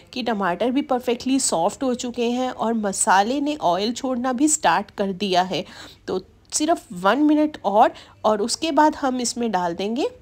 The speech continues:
जो रोस्ट करी थी ना हमने भिंडी, वो रोस्ट की हुई हम भिंडी डाल देंगे इसमें और अच्छे से इसको मसाले के साथ मिक्सअप कर देंगे।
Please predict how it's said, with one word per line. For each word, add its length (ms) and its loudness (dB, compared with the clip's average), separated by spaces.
जो 200 2
रोस्ट 420 0
करी 220 0
थी 120 0
ना 80 2
हमने 260 2
भिंडी, 460 0
वो 300 0
रोस्ट 400 0
की 140 -6
हुई 140 -4
हम 220 -2
भिंडी 380 -4
डाल 260 8
देंगे 300 0
इसमें 380 -4
और 280 0
अच्छे 400 -2
से 160 0
इसको 480 0
मसाले 560 0
के 180 -2
साथ 260 2
मिक्सअप 520 0
कर 200 -2
देंगे। 400 -6